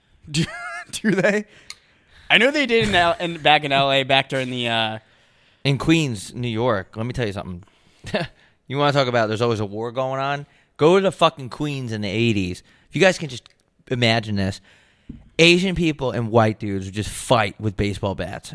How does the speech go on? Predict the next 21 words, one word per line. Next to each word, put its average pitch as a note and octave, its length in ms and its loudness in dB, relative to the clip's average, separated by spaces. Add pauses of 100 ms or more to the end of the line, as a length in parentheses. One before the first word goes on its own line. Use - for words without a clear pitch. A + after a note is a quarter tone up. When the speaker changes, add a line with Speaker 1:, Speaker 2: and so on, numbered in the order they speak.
Speaker 2:
in B2 140 -2
the F#2+ 80 -2
streets. - 500 -10 (160)
And D3 140 4
I C#3+ 80 8
know A#2 240 2
this. - 320 -10 (220)
Speaker 1:
Yeah, C3+ 160 -4 (120)
ask A#2 200 -8
Mark A#2 160 -10
Wahlberg. G#2+ 480 -8 (1040)
Speaker 2:
Yeah, C#3 220 6
shout C#3+ 200 0
out E3 80 0
to D3+ 80 -2
Marky B2+ 320 2
Mark A#2 220 0
Wahlberg, G2 520 0
entrepreneur, G#2 680 -4
full-time G#2+ 540 -2
racist. F#2 480 -10